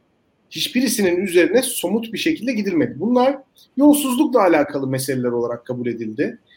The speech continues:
Şaya olarak değerlendirildi. Ciddiye alınmadı. Yani hukuki bir süreç başlamadığı için çok ciddiyet kazanmadı. Fakat bunun bir sonraki adımı, yani devletin bazı insanların suçlarını, kabahatlerini örtmek için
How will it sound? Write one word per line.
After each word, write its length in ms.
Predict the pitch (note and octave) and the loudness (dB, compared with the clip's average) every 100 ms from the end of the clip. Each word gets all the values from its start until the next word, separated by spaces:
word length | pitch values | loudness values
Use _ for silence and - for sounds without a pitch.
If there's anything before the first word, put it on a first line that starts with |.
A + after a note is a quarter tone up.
| _ | _
Şaya 640 | - A#3+ A#3 A3+ A3+ G#3 F3+ | -2 2 6 6 6 6 6
olarak 380 | D3+ C3 C3 | 4 2 -2
değerlendirildi. 720 | C3 A#2+ A#2+ A#2 A#2 A#2+ D3 A3 | -4 -2 -4 -8 -10 -10 -10 -8
Ciddiye 400 | G3+ - A3+ G#3 | -8 -8 0 2
alınmadı. 380 | F#3 D3+ A2 A#2 | 2 0 -2 -6
Yani 180 | A#2 | -8
hukuki 380 | C3 G#3 G#3 G3+ | -6 -6 -6 -6
bir 60 | G3 | -8
süreç 340 | - F#3 - | -2 -2 0
başlamadığı 520 | E3 E3 B3+ A#3+ D#3 | -6 -4 -2 0 2
için 380 | C#3+ C3+ C4+ D4 _ _ - - - | 0 -2 -8 -10 _ _ -20 -20 0
çok 220 | G#3+ - | 0 0
ciddiyet 380 | - - B3+ C#4+ | -8 0 0 2
kazanmadı. 640 | A3+ G3+ F#3+ C#3 G#2+ - - _ _ _ _ | 2 4 2 0 -2 -8 -18 _ _ _ _
Fakat 420 | C#3+ F3+ G#3 - - _ _ C3 | -2 2 0 -2 -18 _ _ -6
bunun 460 | C3+ G3 A#3+ A3 | -2 2 2 2
bir 80 | A#3+ | 0
sonraki 460 | B3 D4 C4 - E3 | 4 6 6 4 0
adımı, 440 | C3+ B2 A#2 - _ _ _ _ _ | 0 -2 -4 -8 _ _ _ _ _
yani 380 | B2+ C3 C3+ B2 | -4 -2 -4 0
devletin 680 | C#3+ D3+ D#3+ D#3 G#3 B3 - _ _ _ | 4 4 2 0 -2 -4 -10 _ _ _
bazı 420 | C3 F#3+ A#3 G3+ | 2 4 4 2
insanların 640 | G#3 E3+ D#3+ D#3 D3+ D3+ D#3 | 0 0 0 0 0 0 0
suçlarını, 720 | D3+ D3 - D#3+ D#3 C#3+ C#3+ | -4 -10 -4 0 2 0 -4
kabahatlerini 840 | C3+ C#3+ D3+ D3 - D#3 D#3 F#3 - | -2 -2 -2 -4 -4 -2 0 -2 0
örtmek 440 | D#3 D3 E3+ F3+ D#3+ | 0 0 -2 -6 -6
için 380 | - A#2+ B2 | -10 -8 -10